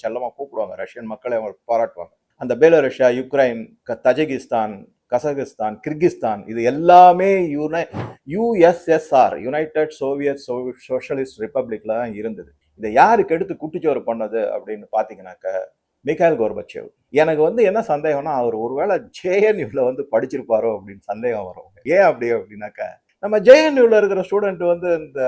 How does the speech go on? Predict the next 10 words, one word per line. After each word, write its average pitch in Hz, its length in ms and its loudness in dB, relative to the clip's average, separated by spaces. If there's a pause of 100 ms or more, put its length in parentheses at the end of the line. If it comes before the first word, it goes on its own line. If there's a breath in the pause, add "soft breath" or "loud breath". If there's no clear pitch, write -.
(140)
அல்ட்ரா 156 340 2
லெஃப்ட் 147 320 0 (640)
இருக்காங்களா, 104 480 -8 (100)
அவங்க 139 420 -2
வந்து 160 220 -4
என்ன 156 180 -6
பண்ணுவாங்க, 127 360 -8
எப்ப 190 520 2
பார்த்தாலும் 180 540 2
ஒரு 151 180 -2